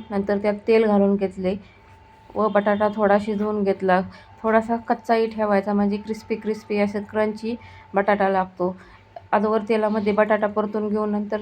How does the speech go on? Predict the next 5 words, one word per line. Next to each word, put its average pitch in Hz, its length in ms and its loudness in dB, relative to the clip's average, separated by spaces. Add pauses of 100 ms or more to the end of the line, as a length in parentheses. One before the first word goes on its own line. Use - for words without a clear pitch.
त्यात 214 140 2 (120)
हिरवी 214 220 0
मिरची 208 440 -2 (440)
घालून 208 440 0
परतली. 196 480 2